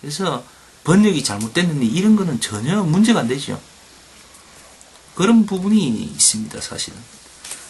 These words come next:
자, 어쨌든 오늘 말씀은, 어, 예수님께서 분명하게 말씀하셨습니다.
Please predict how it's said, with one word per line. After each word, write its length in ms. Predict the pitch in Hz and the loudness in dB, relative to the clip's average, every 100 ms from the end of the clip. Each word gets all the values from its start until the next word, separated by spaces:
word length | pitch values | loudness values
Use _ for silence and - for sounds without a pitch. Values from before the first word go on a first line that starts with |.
| - | -16
자, 160 | - 117 | -8 -6
어쨌든 340 | 147 147 120 | -4 -6 -6
오늘 200 | 156 131 | -4 -2
말씀은, 560 | 120 120 127 123 107 90 - - - - - - - - - - - | 2 0 0 -6 -6 -8 -16 -20 -20 -20 -20 -20 -20 -20 -20 -20 -20
어, 380 | 80 58 50 - - | -18 -16 -16 -18 -4
예수님께서 840 | 135 147 143 113 117 - 147 156 | 0 0 -2 -8 -8 -6 -6 -8
분명하게 480 | 147 104 120 160 190 | -12 -14 -6 -6 -6
말씀하셨습니다. 1600 | 117 107 117 104 98 - - - - - 139 123 - - - | -6 -6 -6 -8 -8 -12 -12 -12 -12 -8 -4 -2 -2 -4 -14